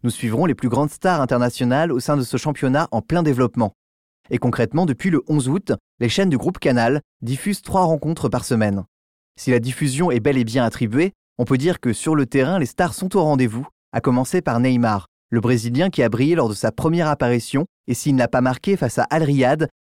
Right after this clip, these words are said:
il est impliqué partout, difficile même de réaliser de meilleurs débuts.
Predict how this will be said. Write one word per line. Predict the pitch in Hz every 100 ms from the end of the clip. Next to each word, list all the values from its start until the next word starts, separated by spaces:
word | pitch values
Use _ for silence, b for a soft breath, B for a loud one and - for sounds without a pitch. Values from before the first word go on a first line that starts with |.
| -
il | 120
est | 123
impliqué | 156 151 147 190
partout, | - 143 - 139 - _
difficile | 117 131 127 127 131
même | 127 185 165
de |
réaliser | 123 127 127 127 147
de | 165
meilleurs | 113 135 143
débuts. | 127 123 107 -